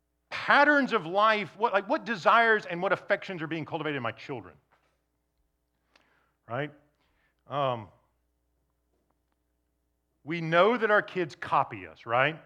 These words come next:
Parents, our kids copy us. If our kids are sinning, chances are they got it from us, right? We know that.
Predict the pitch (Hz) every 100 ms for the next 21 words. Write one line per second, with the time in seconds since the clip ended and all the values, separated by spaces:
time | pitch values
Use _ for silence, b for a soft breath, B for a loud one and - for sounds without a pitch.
0 | _ 147 160 170 - - _ _ _ _
1 | _ _ _ _ 113 113 160 131 143 123
2 | 127 123 120 - - _ _ _ _ _
3 | 127 139 135 185 151 175 - 160 147 143
4 | 151 147 143 147 147 139 135 147 156 165
5 | 147 147 147 - 127 160 175 139 151 190
6 | 196 196 196